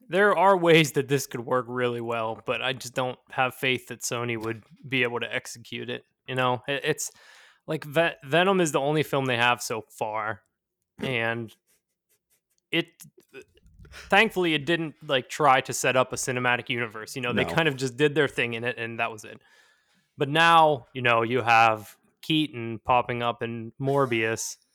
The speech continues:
Speaker 1: Um, who knows what cameos they're gonna toss into Let There Be Carnage?
Speaker 2: <laughs>
Speaker 1: You know, you, you have to assume there's gonna be some, some cameos thrown in there.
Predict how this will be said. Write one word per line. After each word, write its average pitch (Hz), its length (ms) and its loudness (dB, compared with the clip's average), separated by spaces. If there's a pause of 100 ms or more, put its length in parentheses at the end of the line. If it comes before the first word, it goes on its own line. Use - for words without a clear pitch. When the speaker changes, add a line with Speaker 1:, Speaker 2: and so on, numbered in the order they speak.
(400)
Speaker 1:
Um, 104 420 -6 (400)
who 156 180 0
knows 135 320 4
what 127 160 -2
cameos 127 480 0
they're 123 100 0
gonna 120 160 -2
toss 120 340 0
into 117 380 -2 (140)
Let 123 140 0
There 120 100 0
Be 113 100 -4
Carnage? 117 580 0
Speaker 2:
<laughs> - 40 -10 (680)
Speaker 1:
You 123 80 -6
know, 113 140 0
you, 147 240 -4
you 180 160 6
have 165 160 6
to 156 80 -2
assume 139 340 -2
there's 123 220 0
gonna 139 260 2
be 139 80 -4
some, 120 460 0 (880)
some 175 340 2
cameos 123 560 4
thrown 113 240 -6
in 107 140 -6
there. 113 240 -8